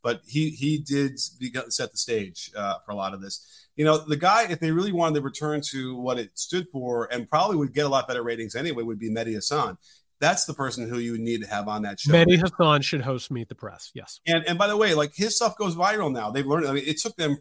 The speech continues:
Speaker 1: forever to give him a shot. Like, he was doing stuff from, uh, across the pond, and they finally, M S N B C finally gave him, like, a little bit of a thing, like a pod, and then they gave him a
Speaker 2: I
Speaker 1: regular show. He will maybe ultimately get slotted in there. He's in the same company, right? It's not that, it's down the hall, whatever it is.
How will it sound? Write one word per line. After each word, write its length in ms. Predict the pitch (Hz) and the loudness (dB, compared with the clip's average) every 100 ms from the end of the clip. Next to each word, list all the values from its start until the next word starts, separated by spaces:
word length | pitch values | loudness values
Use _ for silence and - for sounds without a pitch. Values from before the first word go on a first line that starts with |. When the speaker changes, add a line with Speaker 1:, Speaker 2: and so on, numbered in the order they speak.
| - | -2
Speaker 1:
forever 720 | 170 156 - 143 165 147 127 | 0 0 2 2 2 0 -4
to 60 | |
give 160 | 113 120 | -6 -8
him 120 | 117 | -8
a 40 | |
shot. 380 | 101 139 120 101 | -6 0 0 0
Like, 120 | 110 113 | -6 -6
he 100 | 143 | -6
was 120 | 131 | -4
doing 180 | 135 120 | -6 -6
stuff 240 | - 120 | -4 -6
from, 180 | - 110 | -6 -8
uh, 200 | 110 107 104 | -6 -6 -8
across 320 | 107 120 113 | -4 -2 -2
the 60 | - | -4
pond, 280 | - 117 117 | -2 -2 -2
and 80 | 110 | -4
they 60 | 110 | -6
finally, 340 | - 147 139 120 | 0 2 2 -2
M 120 | 120 | -4
S 120 | 113 | -6
N 60 | 117 | -6
B 60 | |
C 120 | 107 107 | -10 -10
finally 240 | 127 123 117 | -8 -8 -6
gave 200 | 117 110 | -8 -8
him, 120 | 107 - - - | -12 -14 -14 -6
like, 120 | 107 | -4
a 60 | |
little 240 | 110 165 165 | -2 0 2
bit 100 | 156 | 2
of 60 | |
a 20 | 139 | 0
thing, 360 | 156 156 147 | 2 2 2
like 120 | 127 110 | 0 -6
a 80 | |
pod, 300 | 101 123 131 | -4 0 2
and 100 | 123 | 0
then 120 | 117 113 | -4 -4
they 80 | |
gave 180 | 110 113 | -2 -4
him 60 | 107 | -4
a 100 | 107 | -6
Speaker 2:
I 80 | 110 | -4
Speaker 1:
regular 260 | 113 113 113 - | -4 -6 -10 -4
show. 260 | 117 117 - - _ | -2 -2 -8 -20 _
He 180 | 202 254 | 0 2
will 320 | 233 233 202 165 | 6 6 4 0
maybe 320 | 185 185 160 | 2 2 4
ultimately 420 | 165 165 156 147 | 2 2 -2 -2
get 220 | 131 151 | 0 0
slotted 360 | - 147 143 139 | 2 4 4 2
in 120 | 156 | 0
there. 120 | 135 | 0
He's 220 | 113 127 | -2 -2
in 100 | 139 | -2
the 100 | 139 | 0
same 240 | 120 135 127 | 0 -2 -2
company, 520 | 143 147 120 101 110 | -2 -4 -4 -8 -6
right? 220 | 113 110 110 | -4 -4 -4
It's 180 | 113 120 | -6 -6
not 180 | 120 113 | -6 -4
that, 140 | 113 | -6
it's 120 | 107 123 | -6 -6
down 140 | 120 | -6
the 80 | 113 | -2
hall, 260 | 127 123 | 2 2
whatever 300 | 113 113 110 | 0 -4 -6
it 80 | 107 | -8
is. 360 | 117 110 104 | -6 -4 -6